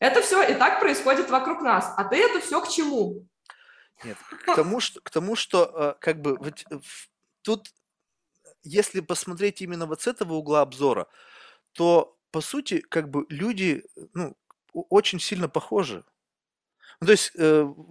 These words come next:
Speaker 2: ты щас описала одну какую-то из составляющих того, что является какой-то жизненной ценностью. И то, что люди и приходят к этой жизненной ценности разными путями,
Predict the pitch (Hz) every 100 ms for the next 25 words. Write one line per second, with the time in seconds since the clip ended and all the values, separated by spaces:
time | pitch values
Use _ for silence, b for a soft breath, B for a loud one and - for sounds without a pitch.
0 | 165 165 _ _ _ - 220 185 196 -
1 | 165 175 - 202 208 170 156 156 226 190
2 | 160 - 185 170 165 - 170 160 165 -
3 | 175 165 190 170 165 - 175 202 277 -
4 | - 196 175 160 180 165 - 151 147 165
5 | 160 143 127 160 147 147 143 - 156 127
6 | 107 - 87 - B B B B B B
7 | - 170 294 285 - 214 254 220 185 202
8 | - 202 247 240 208 - 220 208 185 220
9 | 190 190 - 214 202 185 - 190 190 185
10 | 180 170 196 254 285 220